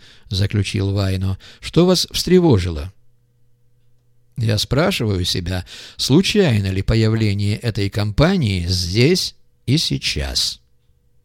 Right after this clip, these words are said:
Вайно усмехнулся. "Не стыдно, Юрген? Вот вы-то и потеряли форму. Ну какой, скажите на милость, профессионал, отправленный на задание,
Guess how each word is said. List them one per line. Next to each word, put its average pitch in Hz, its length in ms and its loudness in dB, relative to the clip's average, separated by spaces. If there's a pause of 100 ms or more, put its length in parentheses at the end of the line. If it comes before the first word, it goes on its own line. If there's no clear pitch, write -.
(640)
Вайно 117 400 2
усмехнулся. 113 800 -4 (760)
"Не 147 120 4
стыдно, 143 320 4
Юрген? 104 460 2 (520)
Вот 160 240 2
вы-то 147 500 6 (100)
и 120 100 2
потеряли 117 500 4
форму. 95 480 0 (240)
Ну 165 140 2
какой, 175 420 6
скажите 120 540 2
на 117 120 2
милость, 127 360 0
профессионал, 127 920 0
отправленный 110 640 2
на 104 140 0
задание, 104 720 -2